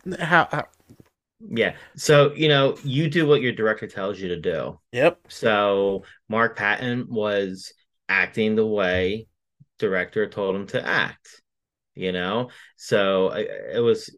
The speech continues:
Speaker 2: self, it was a sa-, sabotage on
Speaker 1: Oh,
Speaker 2: Jesse
Speaker 1: without a
Speaker 2: Lehman.
Speaker 1: doubt.
Speaker 2: Big, yeah.
Speaker 1: One scene that would have made the gay subtext more apparent was toned down.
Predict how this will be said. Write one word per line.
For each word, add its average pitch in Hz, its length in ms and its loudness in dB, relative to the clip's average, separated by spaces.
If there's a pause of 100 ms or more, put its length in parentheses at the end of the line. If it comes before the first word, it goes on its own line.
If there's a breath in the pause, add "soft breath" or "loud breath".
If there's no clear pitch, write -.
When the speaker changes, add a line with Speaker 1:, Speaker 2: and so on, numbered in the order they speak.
(120)
Speaker 2:
self, 98 320 -2
it 104 180 -4
was 101 180 -2
a 95 60 -12
sa-, - 260 -8
sabotage 90 600 -4
on 78 140 -6
Speaker 1:
Oh, - 80 2
Speaker 2:
Jesse - 100 0
Speaker 1:
without 156 260 4
a 117 40 2
Speaker 2:
Lehman. 107 80 -2
Speaker 1:
doubt. - 300 -6
Speaker 2:
Big, 98 240 -2
yeah. 76 400 -6 (420)
Speaker 1:
One 202 200 4
scene 180 320 0
that 156 100 4
would 143 80 4
have 131 120 4
made 131 220 2
the 117 80 0
gay 123 220 6
subtext 117 580 0
more 120 180 0
apparent 170 520 0
was 107 160 -8
toned 107 340 -6
down. 117 400 2